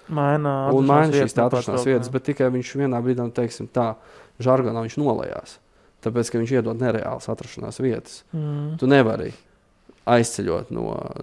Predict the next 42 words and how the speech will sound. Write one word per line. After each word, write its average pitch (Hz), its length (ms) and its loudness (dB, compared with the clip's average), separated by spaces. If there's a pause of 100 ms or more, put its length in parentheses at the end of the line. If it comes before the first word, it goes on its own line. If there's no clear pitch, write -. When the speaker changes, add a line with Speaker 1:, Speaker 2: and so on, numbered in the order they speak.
(240)
Speaker 2:
es - 180 -16
nezinu, - 260 -8
no 117 140 -6
Monreāls 120 560 0
uz - 100 -10
Sidneju - 520 -6 (760)
Speaker 1:
Mm. 147 80 -6
Speaker 2:
piecās 135 400 2
minūtēs. 120 720 -2
Un 117 180 -2
pēc 120 140 2
tam 135 100 4
tur 113 160 -2
sociālajos 117 640 0
tīklos 120 400 0
kaut 110 160 -6
kur 110 160 -6
bildes 127 400 4
parāda, 117 400 0
kur 120 160 -4
viņš 113 300 -8
ir, 139 100 2
tāpēc, 117 320 -10
ka, 117 80 -6
nu, 120 80 -2
mēs 113 220 -6
visi 123 180 -6
sociālas 117 480 -4
būtnes 120 560 0
un, 117 240 -6
ā, 113 120 -8 (200)
izmantojam 117 480 -4
sociālos 120 480 -6
tīklus 127 320 -2
un 123 80 -4
bišķiņ 131 400 -4
kaut 127 180 0
kur 147 140 -2
aizmirstam 135 560 -2
kaut - 300 -12
ko. 156 100 -6
Speaker 1:
Mm. 156 480 -6